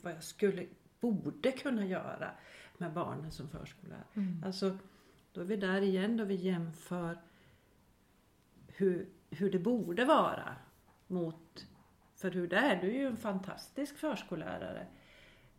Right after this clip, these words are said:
Speaker 1: Ehm, de är, ska ju vara så otroligt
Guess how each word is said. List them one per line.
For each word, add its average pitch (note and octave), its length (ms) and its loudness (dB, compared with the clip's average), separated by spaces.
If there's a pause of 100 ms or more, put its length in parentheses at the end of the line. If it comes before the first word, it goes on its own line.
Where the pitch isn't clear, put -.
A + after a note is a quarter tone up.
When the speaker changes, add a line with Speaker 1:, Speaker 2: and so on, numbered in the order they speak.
(140)
Speaker 1:
Ehm, E3+ 840 -4
de F#3 180 -2
är, G#3 200 0 (140)
ska - 220 -8
ju G3 80 -2
vara F3+ 240 -4
så - 320 -8 (100)
otroligt F3+ 840 -4